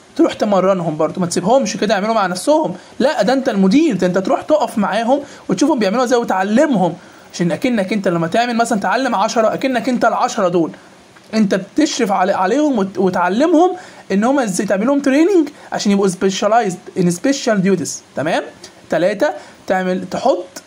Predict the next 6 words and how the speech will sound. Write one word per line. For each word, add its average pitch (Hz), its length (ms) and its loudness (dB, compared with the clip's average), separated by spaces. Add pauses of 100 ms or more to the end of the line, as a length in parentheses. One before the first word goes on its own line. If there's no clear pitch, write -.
(200)
ال-، 175 920 0
الأكتيفيتي 269 560 0
بتاعت، 208 320 -4 (320)
تعمل 233 260 -2
باتنج، 220 460 0 (480)
بوتنج، 196 380 2